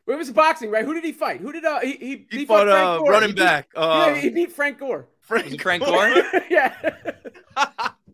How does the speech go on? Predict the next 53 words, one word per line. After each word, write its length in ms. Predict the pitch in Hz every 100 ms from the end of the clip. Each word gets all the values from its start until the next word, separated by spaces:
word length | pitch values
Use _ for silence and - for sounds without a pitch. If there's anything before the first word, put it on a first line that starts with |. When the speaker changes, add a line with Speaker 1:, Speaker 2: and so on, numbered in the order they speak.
| _ _ _ 381 339 539 554
Speaker 2:
I 140 | 240 - - 247 190
hope 400 | - 233 214 208
they 160 | 202
got, 220 | 185 180
I 80 | 170 214
hope 160 | 208
they 100 | 196
got 160 | 165 143
the 80 | 127
bag. 460 | 143 147 123 107 _ _ _ -
Frank 260 | - 190 185
Gore 200 | 185 180
had 200 | 170 147
nothing 320 | 147 156 143
for 340 | 135 151 127 104
him. 160 | 107 _ _ -
But, 160 | 131
Speaker 3:
Frank 140 | 143 120
Speaker 2:
um, 40 |
Speaker 3:
Gore's 140 | -
got 160 | 151 135
C 220 | - 175
T 120 | 131 139 160
E 40 |
five 280 | - 135 131
times 280 | 127 117 120
over. 260 | 123 107
I 60 | 110
don't 120 | 135
know 200 | 120 113
what, 240 | 110 127 117
Speaker 2:
<laughs> 160 | 113
Speaker 3:
what 140 | 135 131
Frank 240 | 131 117
Gore's 200 | 123 117
bringing. 380 | 120 117 117 120 _ _ - _ -
Speaker 2:
He, 200 | 139 -
he 140 | -
got, 260 | 175 156 131
he 120 | 180
got, 220 | 160 143 127
um, 380 | 120 107 107 - _
twenty 240 | - 135
thousand 420 | 131 131 127 117 -
dollars 380 | 196 - 180 -
to 80 | 135
<laughs> 560 | 139 - _ _ -
get 240 | - - 196
in 80 | - -
the 160 | 208 208
ring 420 | 190 190 180 190 -
with 200 | 175 -
Darren 600 | - 185 - - - 170